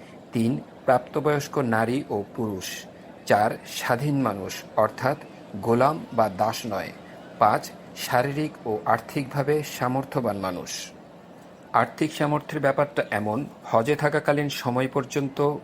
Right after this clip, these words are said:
পরিবারের দৈনন্দিন খরচের অতিরিক্ত ততটুকু পরিমাণ টাকা বা অর্থ থাকা, যা দিয়ে হজ থেকে ফিরে আসা পর্যন্ত সব ধরনের খরচ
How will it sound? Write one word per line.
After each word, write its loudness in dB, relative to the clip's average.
পরিবারের 2
দৈনন্দিন 0
খরচের 0
অতিরিক্ত -2
ততটুকু 2
পরিমাণ 0
টাকা 0
বা -2
অর্থ 0
থাকা, -6
যা 6
দিয়ে 0
হজ 0
থেকে -4
ফিরে 0
আসা -2
পর্যন্ত -2
সব 2
ধরনের -2
খরচ 0